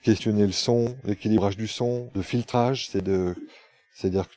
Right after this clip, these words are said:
tout ce qu'on, tout ce qui est produit, dans quel espace il est produit, enfin redéfinir l'espace dans lequel il est produit, sachant que l'espace est mouvant, qu'il évolue.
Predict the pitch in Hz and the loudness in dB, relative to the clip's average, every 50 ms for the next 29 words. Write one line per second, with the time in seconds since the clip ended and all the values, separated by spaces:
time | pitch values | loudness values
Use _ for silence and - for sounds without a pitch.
0 | _ - 127 123 - - 113 104 85 - 90 - - 113 - - 120 107 - - | _ -6 -6 -6 -4 -2 -2 -2 -2 -4 -6 -8 -8 -8 -4 -2 -2 0 2 2
1 | 101 98 95 98 110 117 120 107 104 95 - - 131 117 117 107 - - - 123 | 0 0 0 -2 0 0 0 0 -2 -2 0 0 2 2 2 2 0 0 2 4
2 | 117 117 110 - - - - 104 101 95 98 - - - 110 107 107 107 120 123 | 4 4 2 -2 -10 -8 -4 -2 0 0 -2 2 4 4 6 6 4 0 -2 -2
3 | 139 151 - - - - - 98 92 92 110 107 113 107 - 120 117 110 104 104 | -4 -6 -10 -18 -14 -8 -4 -2 0 2 2 2 2 0 -2 -2 -2 -2 -2 -2
4 | 104 - - - 110 107 98 90 87 - - 98 95 92 95 87 - - - 98 | -2 -4 -4 -6 -4 -4 -4 -6 -8 -4 -4 -2 -2 -2 -4 -4 -4 -2 -2 -2
5 | 92 95 110 131 147 151 147 _ _ _ - 95 - - 117 104 - 123 - - | -2 -2 -4 -6 -6 -8 -14 _ _ _ -12 -10 -6 -6 -4 -4 -4 -8 -6 -4
6 | - 110 107 98 - - - _ _ _ _ - - - - - - - - - | -4 -4 -4 -4 -8 -14 -20 _ _ _ _ -20 -20 -20 -20 -20 -20 -20 -20 -20
7 | - - - - - - - _ - - 113 104 98 107 104 98 110 117 123 156 | -20 -20 -20 -20 -20 -20 -20 _ -8 -2 0 0 0 0 0 0 0 0 0 -2
8 | 165 - _ - 101 90 92 98 101 101 107 117 139 156 160 - - - | -6 -12 _ -6 -2 0 0 2 2 2 0 0 -2 -4 -6 -10 -14 -20